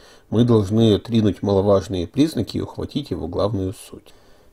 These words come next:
Несущественно это внешне видимое бытие, лишённое внутренней сущности. А существование — это простое равенство с собой, получаемое из отрицания бытия. Когда мы готовим яблочный пирог, то нам важно внутреннее содержание яблока, то есть его мякоть.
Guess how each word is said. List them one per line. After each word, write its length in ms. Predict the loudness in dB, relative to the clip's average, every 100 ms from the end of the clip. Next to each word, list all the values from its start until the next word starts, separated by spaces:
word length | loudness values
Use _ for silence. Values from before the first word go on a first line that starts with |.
| -8
Несущественно 680 | -6 2 6 6 6 0
это 200 | 0 -2
внешне 380 | 0 2 2 -2
видимое 420 | -2 0 2 2
бытие, 500 | 0 -4 -6 -10 -10 -12
лишённое 520 | -10 0 4 6 4
внутренней 420 | 2 -2 0 -2
сущности. 680 | -2 -6 -10 -10 -16 -18 -18 -18
А 80 | -12
существование — 800 | -10 -8 -6 0 6 6 6 2
это 120 | -2
простое 460 | -2 -2 2 4 6
равенство 400 | 4 2 -4 -6
с 40 |
собой, 340 | -4 -2 -6
получаемое 680 | -8 -10 -4 0 2 2 2
из 220 | 0 -2 -4
отрицания 600 | -6 -10 -2 0 0 -2
бытия. 500 | -6 -8 -8 -8 -10 _ _ -20 _ -20 -20 -20 _ _
Когда 200 | 4 6
мы 100 | 6
готовим 440 | 4 2 2 2 2
яблочный 460 | 2 2 0 -2
пирог, 380 | -4 -6 -8 -14
то 160 | -12 0
нам 240 | 2 4
важно 300 | 4 2 -2
внутреннее 500 | -2 0 0 0 0
содержание 580 | -2 -4 0 2 2 0
яблока, 520 | -6 -10 -14 -14 -12
то 140 | 0 2
есть 240 | 2 -2
его 180 | 0 2
мякоть. 480 | 2 -2 -8 -20